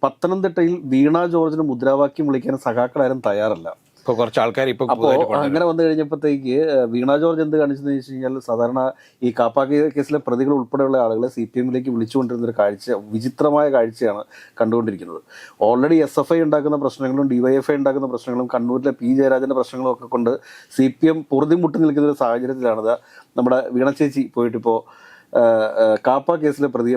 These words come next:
Speaker 1: പാർട്ടിക്കകത്തേക്ക് കൊണ്ടുവന്നിരിക്കുന്നത്. എന്താണ് പത്തനംതിട്ടയിൽ ഇനി സംഭവിക്കാൻ പോകുന്നത്?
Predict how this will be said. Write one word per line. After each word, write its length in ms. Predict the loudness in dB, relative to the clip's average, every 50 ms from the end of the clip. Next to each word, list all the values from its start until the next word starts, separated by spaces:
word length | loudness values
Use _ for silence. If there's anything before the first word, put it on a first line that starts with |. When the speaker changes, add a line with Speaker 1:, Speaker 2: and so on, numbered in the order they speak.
| 0
Speaker 1:
പാർട്ടിക്കകത്തേക്ക് 600 | 0 -2 -2 -2 -4 -4 -2 -2 -2 -2 -4 -8 -8
കൊണ്ടുവന്നിരിക്കുന്നത്. 600 | -10 -10 -10 -10 -10 -14 -14 -14 -16 -14 -14 -16 -16 _ _ _ -10 _ 0 0
എന്താണ് 360 | 2 2 2 2 2 2 2 2 0
പത്തനംതിട്ടയിൽ 460 | 0 -2 0 -2 -2 -2 -2 -2 -2 -2
ഇനി 80 | -2 -2 -4
സംഭവിക്കാൻ 380 | -4 -2 -2 -2 0 -2 -2 -4
പോകുന്നത്? 300 | -4 -8 -8 -10 -10 -12